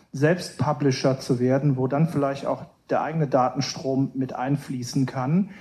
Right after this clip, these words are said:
der dann sogar externe Daten irgendwo ergänzt und aufbe-, äh, aufwertet.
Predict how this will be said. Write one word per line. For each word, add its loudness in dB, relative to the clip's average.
der 0
dann 4
sogar 2
externe 0
Daten -2
irgendwo -2
ergänzt -2
und 0
aufbe-, -4
äh, -18
aufwertet. 2